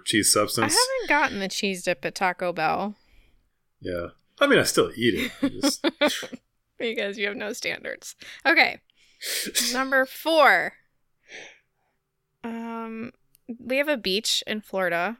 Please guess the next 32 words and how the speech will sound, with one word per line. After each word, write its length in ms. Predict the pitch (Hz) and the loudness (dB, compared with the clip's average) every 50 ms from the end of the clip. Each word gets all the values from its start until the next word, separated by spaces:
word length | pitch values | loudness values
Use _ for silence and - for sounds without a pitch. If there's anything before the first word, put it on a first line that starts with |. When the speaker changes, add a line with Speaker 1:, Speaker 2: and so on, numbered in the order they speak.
| - | -2
Speaker 2:
I 100 | 226 214 | -2 0
know 120 | 233 277 277 | 0 0 0
<laughs> 100 | - - | 4 6
that 200 | 392 359 196 - | 6 6 6 2
beaches 380 | 240 233 233 - 277 247 - | -4 -4 -2 -2 -4 -4 -2
in 120 | 226 214 208 | -4 -6 -6
Florida 320 | - - 185 180 175 170 | -2 0 2 2 2 2
are 200 | 175 180 185 185 | 0 -2 -2 -2
very 480 | 180 196 196 185 175 170 170 - - - - - - _ _ | 0 2 4 4 4 4 2 0 -4 -6 -12 -20 -20 _ _
controversial 920 | - - 233 202 196 - 208 185 185 180 175 - - 190 170 156 170 170 165 - | -2 0 0 0 0 -2 -2 -2 -2 -2 -4 -6 -6 -6 -4 -4 -4 -6 -8 -10
for 60 | - | -10
the 80 | 196 190 | -6 -4
last 320 | 180 170 - - - - | -2 -2 -2 -4 -4 -6
three 160 | - 202 190 185 | -6 -6 -6 -4
months, 280 | 175 147 143 - - | -4 -6 -8 -8 -6
but 260 | - - 254 185 - _ - - - - _ - | 0 4 4 4 2 _ -12 -20 -20 -16 _ -6
we 60 | 254 | -4
have 80 | 220 208 | -4 -2
a 40 | |
beach 240 | 190 208 208 - - | 0 0 -2 -2 -2
in 80 | 320 330 | -6 -8
Florida 320 | - - 240 220 208 208 | -4 0 2 2 2 2
called 320 | - - - 220 190 190 - | 0 0 0 2 2 2 0
Siesta 480 | - - 214 190 180 185 - - - | -2 -2 2 2 2 2 0 -4 -12
Key, 520 | - - - - 190 165 156 170 180 196 - _ _ _ _ _ - - - - _ - | -10 -8 -2 -2 0 0 0 -2 -4 -6 -8 _ _ _ _ _ -20 -20 -20 -20 _ -8
and 160 | - 214 208 | -6 -4 -4
it 100 | 220 220 | -4 -4
has, 540 | 220 214 214 208 196 196 202 202 202 - - _ _ _ _ _ | -2 0 0 2 2 0 -2 -4 -8 -14 -18 _ _ _ _ _
like, 340 | - 208 196 185 - - - - | -4 -2 -2 -2 -4 -6 -14 -14
perfectly 760 | - - 226 220 220 - 240 233 254 - - 294 294 285 285 285 | -6 -2 -2 -2 -2 -2 -4 -4 -4 -4 -8 -8 -8 -8 -8 -6
white 420 | 262 214 190 185 180 190 196 - | -2 2 4 4 4 4 2 -2
sand. 720 | - - - - 185 175 175 175 185 220 247 285 285 - | -6 -8 -4 -2 0 0 0 -2 -2 -4 -6 -8 -12 -14